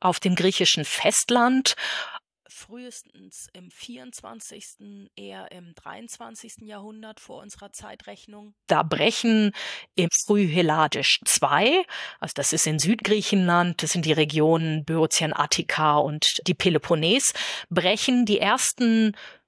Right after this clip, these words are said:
fassbaren Monumentalbauten, die sogenannten Korridorhäuser ab.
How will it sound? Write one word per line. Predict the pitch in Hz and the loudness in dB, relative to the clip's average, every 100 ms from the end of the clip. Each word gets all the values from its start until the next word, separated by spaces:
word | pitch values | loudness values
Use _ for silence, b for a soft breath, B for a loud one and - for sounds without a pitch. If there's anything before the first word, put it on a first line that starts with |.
| _ - | _ -10
fassbaren | - 226 - - 214 208 185 185 | -2 -2 -2 -2 0 2 2 2
Monumentalbauten, | 175 170 156 151 - - 220 277 240 254 254 233 | 2 0 0 0 0 2 2 2 2 0 0 0
die | 196 180 | 2 2
sogenannten | 196 208 202 202 185 185 - 190 | 2 2 0 0 2 0 0 0
Korridorhäuser | - 196 220 185 151 139 151 143 147 - 143 139 | 2 2 2 2 2 2 2 2 0 0 0 0
ab. | 143 - | -2 -4